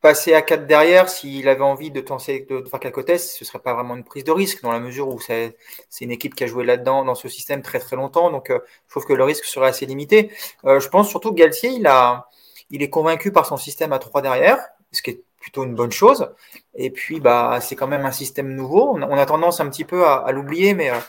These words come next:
ça fait même pas trois mois que le P S G joue dans ce système-là. Et, euh, t'as besoin d'automatisme, t'as besoin de plein de choses. Et, et d'ailleurs, c'est pour ça aussi en début de saison, il y a, alors il y a effectivement, on en parlait la semaine dernière, ce besoin de prendre des points parce que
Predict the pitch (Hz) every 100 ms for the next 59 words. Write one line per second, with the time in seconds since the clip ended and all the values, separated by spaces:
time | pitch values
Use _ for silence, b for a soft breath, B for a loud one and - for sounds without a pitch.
0 | B B B - - 127 139 135 131 139
1 | - 156 170 175 - 139 143 135 165 135
2 | 127 156 139 - - 135 131 139 170 240
3 | B B B B - 127 131 127 123 117
4 | 123 123 131 127 120 117 110 110 180 254
5 | 269 - 143 135 131 131 127 139 143 226
6 | 202 139 143 156 175 165 147 135 156 -
7 | 180 143 135 139 180 220 254 123 - 127
8 | 135 139 143 - 160 170 151 120 131 131
9 | - 139 151 165 - b b b _ -
10 | 127 143 160 160 156 147 151 175 170 143
11 | - 127 127